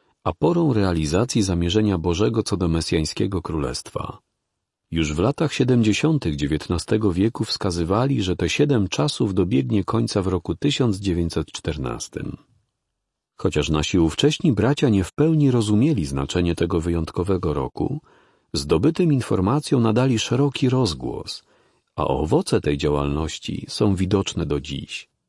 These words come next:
Akapity jedenasty i dwunasty. Pytanie A. Komu brat Russell przypisywał zasługi za odkrycie i zrozumienie ważnych prawd? Pytanie B.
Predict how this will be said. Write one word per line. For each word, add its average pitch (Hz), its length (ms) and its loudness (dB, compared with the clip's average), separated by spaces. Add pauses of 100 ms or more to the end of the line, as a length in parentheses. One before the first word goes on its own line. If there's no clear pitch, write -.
(2000)
Akapity 110 500 -2
jedenasty 82 540 0
i 131 40 -2
dwunasty. 82 720 -6 (600)
Pytanie 73 460 -2
A. 78 260 -4 (440)
Komu 165 300 0
brat 90 280 0
Russell 113 400 0
przypisywał 110 680 0
zasługi 95 520 -2
za 62 160 -6
odkrycie 127 540 -2
i 95 60 2
zrozumienie 87 640 0
ważnych 82 460 -2
prawd? - 580 -10 (1160)
Pytanie 65 420 -2
B. 62 300 -6